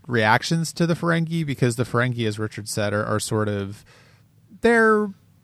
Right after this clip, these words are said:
questionable sometimes in the Star Trek universe, and, uh, they were initially designed as sort of a antagonist that was going to be sort of one of the primary antagonists of the Next Generation, and that did not work out because they are fundamentally goofy.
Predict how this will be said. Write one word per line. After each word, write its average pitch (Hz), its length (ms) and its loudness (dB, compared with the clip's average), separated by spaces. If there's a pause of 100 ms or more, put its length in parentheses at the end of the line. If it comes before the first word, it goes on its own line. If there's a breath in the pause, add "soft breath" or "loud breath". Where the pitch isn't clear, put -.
(100)
questionable 190 760 0
sometimes 185 800 -2
in 156 140 -6
the 170 80 -2
Star 165 240 0
Trek 165 240 -2
universe, 160 560 0
and, 135 640 0
uh, 127 480 2
they 135 200 0
were 143 140 4
initially 135 400 0
designed 120 720 -2
as 113 300 -4
sort 113 240 -2
of 110 120 -2
a 104 540 -2 (580 soft breath)
antagonist 113 720 -2
that 107 100 -2
was 107 100 -6
going 110 160 -4
to 110 60 -4
be 107 100 -6
sort 107 180 -4
of 104 80 -6
one 107 120 -4
of 104 80 -6
the 110 40 -10
primary 107 540 -4
antagonists 104 600 -6
of 101 60 -6
the 104 60 -8
Next 101 200 -8
Generation, 104 500 -4
and 98 100 -8
that 98 220 -8
did 104 160 -6
not 104 180 -4
work 101 220 -8
out 101 220 -6
because 113 240 -14
they 101 100 -12
are 95 160 -8
fundamentally 101 540 -8
goofy. 143 480 -4